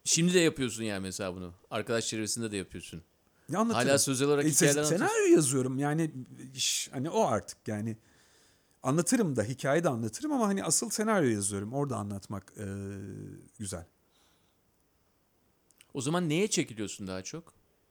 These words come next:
Speaker 1: Yani genelde çocuklardan bahsettin, insanı tanımaktan bahsettin ama kendine biraz da senarist gözünden bakarsak insanın hangi haline çekiliyorsun?
Speaker 2: Yani, e,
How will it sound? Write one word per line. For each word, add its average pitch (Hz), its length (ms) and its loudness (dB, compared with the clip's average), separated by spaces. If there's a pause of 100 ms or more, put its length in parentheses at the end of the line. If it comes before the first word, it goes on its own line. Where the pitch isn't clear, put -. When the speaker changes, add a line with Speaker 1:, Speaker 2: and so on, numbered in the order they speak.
(100)
Speaker 1:
Yani 101 140 -8
genelde 110 480 -6
çocuklardan 120 680 -6
bahsettin, 117 680 -8
insanı 113 360 -6
tanımaktan 117 600 -10
bahsettin 110 500 -10
ama 113 320 -10
kendine 120 360 -6
biraz 135 240 -2
da 135 60 -4
senarist 131 420 -4
gözünden 113 480 -8
bakarsak 113 500 -6 (640)
insanın 117 340 -6
hangi 143 300 -6
haline 107 260 -8
çekiliyorsun? 92 640 -16 (1400)
Speaker 2:
Yani, 131 260 -2
e, 123 260 -8